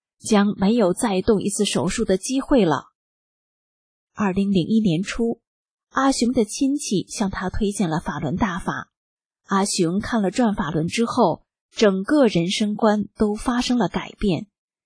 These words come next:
思想境界提升了，对自己以前的糊涂行为非常后悔，明白了做人的真正意义，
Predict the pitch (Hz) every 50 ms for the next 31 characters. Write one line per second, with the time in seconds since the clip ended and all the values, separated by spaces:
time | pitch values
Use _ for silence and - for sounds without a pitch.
0 | _ _ _ _ _ - - - 233 226 - 226 175 175 170 - 240 196 196 -
1 | 208 185 - - - 165 202 - - 254 233 240 233 196 170 165 - - _ _
2 | _ _ _ _ - 254 226 226 - 262 208 - 240 - - 208 190 185 - -
3 | 196 175 196 240 240 - - 202 196 226 - - 226 208 - 180 170 196 220 214
4 | 185 175 175 - - _ - - 277 262 269 - - - 160 156 202 - - -
5 | 247 190 170 - - 180 156 - - - - - _ _ _ _ _ _ _ -
6 | 202 185 170 175 196 269 254 233 208 180 160 - - - 233 202 190 170 151 185
7 | 214 196 - - 226 220 226 - 220 190 - - 233 190 - - 196 170 143 -
8 | -